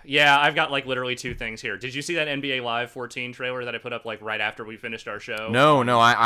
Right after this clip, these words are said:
Speaker 2: I, I had to, to, to run off and, and start the rehearsal stuff. But, uh, yeah, I should have, I meant to ask you what you thought of that, and that seems like that trailer was dropped so they could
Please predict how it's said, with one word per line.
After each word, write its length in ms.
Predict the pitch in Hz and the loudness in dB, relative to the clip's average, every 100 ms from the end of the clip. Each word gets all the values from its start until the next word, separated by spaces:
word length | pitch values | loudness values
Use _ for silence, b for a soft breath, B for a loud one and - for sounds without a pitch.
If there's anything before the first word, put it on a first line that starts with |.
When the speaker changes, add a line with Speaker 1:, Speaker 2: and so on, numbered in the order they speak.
| 120 | 4
Speaker 2:
I, 160 | 104 | 4
I 20 | 120 | 2
had 120 | 123 | 2
to, 200 | 117 107 | 2 0
to, 180 | - 110 | -2 -8
to 180 | - 107 | -6 -6
run 220 | 101 104 | -2 0
off 300 | 104 101 101 | 0 0 -4
and, 280 | 95 92 92 | -8 -8 -10
and 460 | 92 90 85 82 80 _ _ | -10 -10 -10 -14 -16 _ _
start 260 | - 101 92 | -14 -12 -8
the 80 | 92 | -8
rehearsal 380 | 92 101 - 95 | -6 -6 -8 -8
stuff. 340 | 92 87 - | -4 -6 -6
But, 100 | 87 | -6
uh, 100 | 95 120 | -6 2
yeah, 280 | 131 113 | 6 6
I 140 | 82 104 | 6 0
should 260 | - 123 | -2 -4
have, 100 | 117 | -4
I 140 | 98 110 | -2 -2
meant 200 | 123 127 | -2 -2
to 80 | 98 | 0
ask 280 | 123 - 110 | 0 -2 -6
you 80 | |
what 140 | 107 113 | -8 -8
you 80 | 104 | -4
thought 240 | 117 110 | 0 0
of 100 | 95 | 0
that, 240 | 101 95 | -2 -2
and 380 | 95 101 87 - b b b - | -4 -10 -12 -20 b b b -4
that 180 | 117 - | -2 -2
seems 240 | 135 117 | -4 -2
like 120 | 120 123 | -2 0
that 120 | 110 | 2
trailer 260 | 135 113 | 2 2
was 140 | 110 98 | 0 0
dropped 340 | 117 113 - | 4 6 4
so 120 | - | -2
they 100 | 107 104 | -6 -8
could 300 | 95 92 | -12 -14